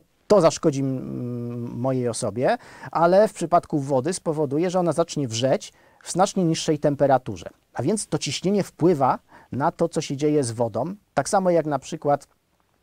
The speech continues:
ale to, ale tutaj mamy do czynienia z takim dosyć jeszcze niskim ciśnieniem, bo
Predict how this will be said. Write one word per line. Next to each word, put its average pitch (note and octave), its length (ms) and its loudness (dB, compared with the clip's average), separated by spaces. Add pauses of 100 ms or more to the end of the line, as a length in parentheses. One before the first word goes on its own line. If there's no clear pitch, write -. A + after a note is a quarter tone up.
(160)
ale D3+ 220 4
to, - 160 -10
ale D3+ 140 4
tutaj G#3 340 2
mamy E3+ 220 2
do D3+ 100 2
czynienia F3 280 -4
z - 60 -10
takim D3 300 -4
dosyć C#3+ 340 -8 (360)
jeszcze D3 260 -2
niskim F3 320 0
ciśnieniem, F3+ 500 -2
bo C3 200 2